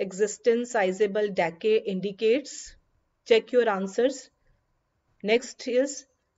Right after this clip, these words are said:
consumption which standardized substituting exhorted। Next is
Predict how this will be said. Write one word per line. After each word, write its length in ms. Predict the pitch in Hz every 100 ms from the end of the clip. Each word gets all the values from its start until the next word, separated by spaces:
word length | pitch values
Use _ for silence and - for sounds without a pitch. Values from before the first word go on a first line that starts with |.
| -
consumption 760 | 226 214 220 220 - 262 233
which 200 | 208 247
standardized 760 | - - 202 202 208 214 226 226
substituting 840 | 208 190 - 233 - 226 220 220 -
exhorted। 720 | 202 - 196 185 - 220 269 - _ _ _ _ _ _ _ _ _ _ _ _ 247
Next 380 | 220 220 -
is 220 | - 262